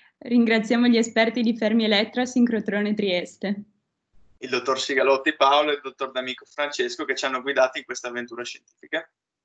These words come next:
Speaker 1: E naturalmente è doveroso ringraziare le padrone di casa del Polo Liceale, le professoresse Fogar Paola e Brumata Elisa. Che ne dici, Giovanni?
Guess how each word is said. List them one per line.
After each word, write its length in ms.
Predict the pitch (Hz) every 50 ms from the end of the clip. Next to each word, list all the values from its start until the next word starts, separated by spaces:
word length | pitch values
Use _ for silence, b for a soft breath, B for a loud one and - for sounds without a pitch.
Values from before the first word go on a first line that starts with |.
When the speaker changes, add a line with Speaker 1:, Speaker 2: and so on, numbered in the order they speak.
| _ _ _ _
Speaker 1:
E 100 | - 247
naturalmente 720 | 240 233 226 247 247 240 247 254 247 233 220 240 226 247 226
è 20 |
doveroso 420 | 202 220 202 226 220 220 226 214
ringraziare 600 | 220 220 220 220 208 226 226 240 240 214 214 226
le 120 | 226 220 220
padrone 400 | 214 208 196 190 202 208 208 214
di 140 | 208 220 220
casa 320 | - 180 202 208 220 214
del 160 | 190 190 180
Polo 200 | 185 202 196 202
Liceale, 600 | 202 202 202 202 - 208 190 185 170 175 175 180
le 120 | 180 185 180
professoresse 680 | - 208 202 220 214 - 220 202 214 214 - 240 226
Fogar 360 | 226 - 202 190 220 233 226
Paola 300 | - 202 202 202 202 208
e 60 | 202 190
Brumata 400 | 185 190 196 185 196 190 - 202
Elisa. 380 | 180 175 175 175 180 170 185
Che 100 | - 220
ne 100 | 214 226
dici, 320 | 214 214 190 202 - 220 196
Giovanni? 500 | 196 185 185 175 180 190 185 190 190